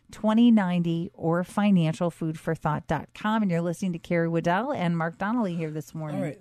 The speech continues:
Speaker 2: Thanks, Carrie. So one thing, well, a couple things before I get started on the I R As. So just a little tax brief here. The I R S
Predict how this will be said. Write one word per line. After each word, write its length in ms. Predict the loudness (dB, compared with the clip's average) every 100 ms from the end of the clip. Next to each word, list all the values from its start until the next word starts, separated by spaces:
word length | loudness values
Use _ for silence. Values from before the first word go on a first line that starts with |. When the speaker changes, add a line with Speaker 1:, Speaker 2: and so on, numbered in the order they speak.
| -4
Speaker 2:
Thanks, 240 | -4 -4
Carrie. 160 | -4 -4
So 140 | -4
one 240 | 0 0 2
thing, 280 | 2 2 0 -14 -20
well, 460 | -14 -12 -10 -10
a 80 | -12 -16 _
couple 220 | -12 -4
things 180 | -4 -4
before 380 | -10 -6 -6 -6
I 20 |
get 160 | -8
started 400 | -12 -8 -6 -6
on 220 | -6 -4 -4
the 240 | -4 -8 -12 _ _ -10
I 180 | -8 -6
R 140 | -6
As. 260 | -8 -10 -14 _ _ _ -20 -20 _
So 240 | -2 -2
just 260 | 2 0 2
a 80 | 2
little 400 | 4 4 2 0 -6
tax 380 | -2 0 -2 -6
brief 320 | -4 -4 -4
here. 320 | -6 -2 -2
The 80 | -2
I 220 | 0 2
R 140 | 4 4
S 380 | 2 -2 -8